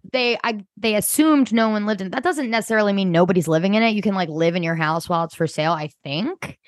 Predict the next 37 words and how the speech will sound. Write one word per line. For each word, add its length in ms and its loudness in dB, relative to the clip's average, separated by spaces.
and 140 -2
then 140 -2
get 160 2
out, 300 0
maybe. 520 0
But, 360 2
um, 480 2
and 160 2
then 220 2
when 440 -2
Darby 680 2
and 160 -2
Bill 200 4
walk 260 4
in, 160 -2
Darby 340 2
says, 540 -2
or 160 -2
one 180 4
of 100 2
them 160 -2
says, 460 -2
"It 100 -14
doesn't 200 4
seem 180 2
like 140 4
anyone's 340 0
lived 200 0
here 140 0
for 140 -8
years." 480 2
But 140 0
even 240 0
so, 380 2
there 180 2
were 100 2
neighbors 840 0